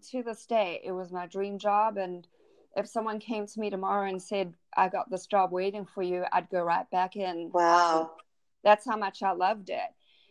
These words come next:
Speaker 1: And, um, and so then after kids, um, and having, you know, different difficult life, um, events happen,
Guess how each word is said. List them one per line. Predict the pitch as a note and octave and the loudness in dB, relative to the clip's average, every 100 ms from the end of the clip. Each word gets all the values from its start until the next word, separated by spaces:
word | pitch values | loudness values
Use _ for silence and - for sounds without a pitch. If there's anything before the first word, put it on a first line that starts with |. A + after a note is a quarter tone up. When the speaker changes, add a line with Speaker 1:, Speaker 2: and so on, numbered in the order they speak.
| _ | _
Speaker 1:
And, | G#3+ A3 A3 A3+ A3 - | -2 -2 -4 -12 -14 -6
um, | G#3 G#3 G3+ G#3 - _ _ _ | -4 -2 -4 -8 -14 _ _ _
and | A3+ A3+ | -12 -12
so | - C4 | -4 -2
then | A#3 B3 C4+ C4+ - | 0 0 -2 -4 -2
after | A3 A3+ - B3 A3+ A3 G#3 - _ _ _ A3+ - _ - - | 0 0 -4 -6 -2 -2 -4 -6 _ _ _ -20 -20 _ -20 -12
kids, | E4 D4+ G#3+ G3 F#3 - - - | -8 -4 -4 -6 -10 -20 -20 -8
um, | G#3 G3+ G3 G3+ | -4 -2 -2 -4
and | G#3 | -4
having, | A#3 A3+ A#3 A3 G#3+ _ _ _ | 0 0 -2 -4 -6 _ _ _
you | D#4+ | 0
know, | C4 | 0
different | G#3 A#3 A#3+ D4 B3 | 2 0 0 -4 -2
difficult | A3 G#3+ C4 C4 A#3+ | -4 -4 -6 -4 -4
life, | G#3 G3+ A3+ A#3 _ _ _ _ _ _ _ | 0 2 2 0 _ _ _ _ _ _ _
um, | G#3+ G#3 G3+ G3+ - | 2 2 2 -4 -10
events | G#3+ A3+ A#3 A3+ - A#3 | -6 -4 -4 -6 -14 -10
happen, | B3 F4+ - G#3 F3+ F3+ G3 | -10 -8 -2 -2 0 -6 -10